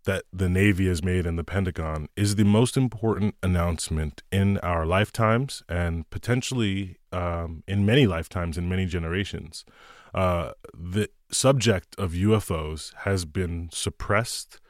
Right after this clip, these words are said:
and minimized for decades on decades on decades. Uh, this article that came out a year ago, I think it was featured in the New York Times first,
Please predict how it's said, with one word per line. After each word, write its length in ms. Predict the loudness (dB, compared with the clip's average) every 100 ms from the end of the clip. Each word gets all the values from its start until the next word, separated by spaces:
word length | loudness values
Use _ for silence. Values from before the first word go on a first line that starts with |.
| _ _ _ _ _
and 460 | -4 -2 0 -4 -8
minimized 1080 | -4 2 6 6 6 2 -4 -4 -8 -14 -20 -20 _
for 640 | -10 -2 0 2 0 -4 -12 -4
decades 680 | 0 0 0 -2 -4 -12 -8
on 420 | -2 0 0 0
decades 640 | 2 0 0 -2 -4 -8 -10
on 240 | -8 -6 -4
decades. 640 | -4 -4 -8 -8 -14 -18 -18 -20 -20 _ _ _
Uh, 480 | -6 -4 -4 -6 -10 -18 -20 -20 -18
this 460 | -14 -4 -2 0
article 380 | 4 4 4 4
that 140 | 0
came 220 | 0 0 0
out 120 | -2
a 60 |
year 260 | 0 2 2
ago, 420 | 2 -2 -8 -12 _ _ -8
I 80 |
think 120 | -2 0
it 40 |
was 80 | 0
featured 320 | 0 0 2
in 60 | 2
the 60 |
New 100 | 4
York 220 | 4 2
Times 460 | 0 0 2 0 -4
first, 720 | -6 0 0 0 -6 -14 -18